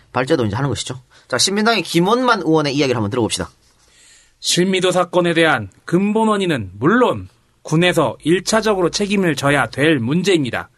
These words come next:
Speaker 2: 그러므로 국방부 장관은 자기 책임을 느끼고 자진해서 사퇴를 했습니다. 그러나 내륙 지방에서 발생된 모든 문제는 이 차적으로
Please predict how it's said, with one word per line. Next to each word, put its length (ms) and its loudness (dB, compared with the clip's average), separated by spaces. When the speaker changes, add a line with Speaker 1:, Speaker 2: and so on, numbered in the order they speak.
Speaker 2:
그러므로 560 0
국방부 540 0
장관은 560 0
자기 360 2
책임을 420 2
느끼고 460 0
자진해서 760 0
사퇴를 480 0
했습니다. 540 -2
그러나 460 2
내륙 440 0
지방에서 460 -2
발생된 580 0
모든 380 4
문제는 500 0
이 180 0
차적으로 560 0